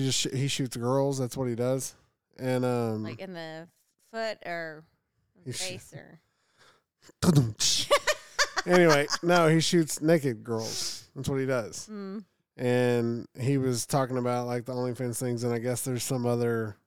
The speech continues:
Speaker 1: site that he had, like, posted for the girls that he shoots with, like, telling them to sign up for that.
Speaker 2: Hmm.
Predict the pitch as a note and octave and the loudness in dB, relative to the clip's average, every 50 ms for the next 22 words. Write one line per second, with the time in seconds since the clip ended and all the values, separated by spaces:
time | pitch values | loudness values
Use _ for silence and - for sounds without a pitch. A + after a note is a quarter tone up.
0 | _ _ _ - - - - C3 B2 B2 A#2+ A2+ - B2 A#2+ - B2 A2+ B2+ B2+ | _ _ _ -8 -6 -2 -2 0 0 0 -2 -4 -6 -8 -8 -6 -4 -4 -2 -2
1 | A#2+ A2 A#2+ A#2+ A#2 - - C3+ B2 - - B2 - - B2+ A#2+ A2+ A2+ B2+ B2 | -2 -4 -6 -8 -6 -4 -2 -2 -2 -2 -4 -6 -6 -4 -4 -4 -2 -2 0 0
2 | B2 A#2+ A#2+ A#2+ A2 A2 A2+ - - - C3 A#2 - A#2+ A#2+ A#2 A2+ - B2 B2 | 0 -2 -2 -6 -8 -6 -6 -6 -2 -2 -2 -2 -2 -2 -2 -2 -2 -4 -8 -10
3 | G2 - - B2 A#2+ A#2 A#2 A#2 A2+ G#2+ B2 B2 A#2+ A2 E2+ - A#2 A#2 A#2 G#2 | -10 -10 -12 -12 -10 -10 -10 -10 -10 -8 -8 -8 -8 -8 -8 -8 -6 -6 -6 -6
4 | - - _ _ _ _ _ _ _ _ A#3 B3+ G#4 A4+ D4+ A3 F3 F3 E3+ | -8 -12 _ _ _ _ _ _ _ _ _ _ _ -20 -20 -20 -20 -20 -20